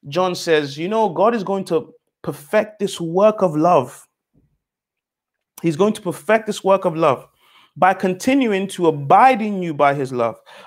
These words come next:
by continuing to reveal his love to you, and by continuing to keep you in his love by making you love others. That's a sanctification point.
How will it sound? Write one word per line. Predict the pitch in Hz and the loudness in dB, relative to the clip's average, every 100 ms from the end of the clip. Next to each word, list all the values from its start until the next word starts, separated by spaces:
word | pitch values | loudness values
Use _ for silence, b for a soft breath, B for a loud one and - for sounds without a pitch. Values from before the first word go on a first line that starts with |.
| B | B
by | 185 | 0
continuing | 202 185 269 311 269 | 0 -6 -2 -2 -2
to | 233 208 | -4 -4
reveal | 185 160 143 214 277 277 | -4 -6 -6 -4 -2 0
his | 220 180 | -2 0
love | 180 190 170 - _ _ _ _ - | 0 2 0 -4 _ _ _ _ -6
to | - 254 | 0 0
you, | 175 156 156 - B B | 0 -4 -6 -8 B B
and | 202 285 262 | 2 2 2
by | 226 | 2
continuing | 233 214 208 294 285 240 226 | 0 -6 -6 -4 -2 -2 -4
to | 214 | -6
keep | 185 - - 349 - | -10 -12 -12 -12 -8
you | 247 240 | -4 -4
in | - 233 | -2 0
his | 226 196 | 0 -2
love | 208 226 202 220 - _ b b b | 2 6 6 2 -6 _ b b b
by | 143 180 202 | 0 2 4
making | 214 254 254 240 233 | 2 0 0 -2 -2
you | 214 208 | 0 0
love | 208 247 175 | 4 4 4
others. | 202 254 202 214 240 - - _ _ _ _ _ _ - | 2 2 2 0 -2 -10 -18 _ _ _ _ _ _ -8
That's | 170 | -8
a | 175 | -6
sanctification | - 185 202 185 190 226 233 202 170 | -2 -2 -4 -10 -6 -4 -4 -6 -8
point. | 170 175 196 - | -6 -6 -6 -14